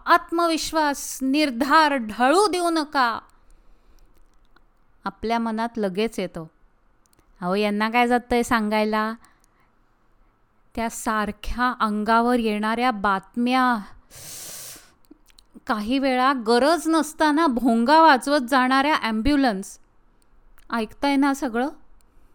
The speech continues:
भीती वाटणारच हो. पण आता हे सर्व प्रमाण कमी होत चाललंय बरं का. पण आजची कथा ऐकलीत ना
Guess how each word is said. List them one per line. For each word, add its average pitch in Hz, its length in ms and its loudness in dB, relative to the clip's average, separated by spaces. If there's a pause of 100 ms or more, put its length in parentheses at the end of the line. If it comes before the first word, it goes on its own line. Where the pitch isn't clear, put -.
(920)
भीती 262 260 -2
वाटणारच 302 760 2
हो. 302 280 -2 (1700)
पण 220 180 -8
आता 196 300 -4
हे 220 220 -4
सर्व 220 440 -4
प्रमाण 233 520 -2
कमी 233 320 -2
होत 254 200 2
चाललंय 262 420 -2
बरं 330 160 2
का. 349 200 -4 (1200)
पण - 140 -2
आजची 208 440 -2
कथा 247 320 0
ऐकलीत 254 500 0
ना 233 160 -2